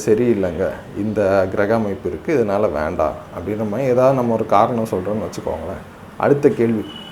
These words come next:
பத்து பொருத்தத்துக்கு எத்தனை பொருத்தம், அதுதான் கேள்வி. இது பத்து பொருத்தத்துக்கு ஒன்பது பொருத்தம் இருக்குங்க அப்படின்னா,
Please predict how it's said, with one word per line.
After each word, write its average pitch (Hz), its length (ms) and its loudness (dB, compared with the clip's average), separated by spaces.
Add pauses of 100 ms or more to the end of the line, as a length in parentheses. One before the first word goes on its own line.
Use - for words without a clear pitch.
(480)
பத்து 113 280 4
பொருத்தத்துக்கு 127 540 0
எத்தனை 117 340 4
பொருத்தம், - 360 -8 (580)
அதுதான் 104 380 2
கேள்வி. 95 240 -4 (800)
இது 156 140 -2
பத்து 139 300 4
பொருத்தத்துக்கு 143 600 2
ஒன்பது 120 320 6
பொருத்தம் 107 340 2
இருக்குங்க 92 300 -4 (500)
அப்படின்னா, 98 300 0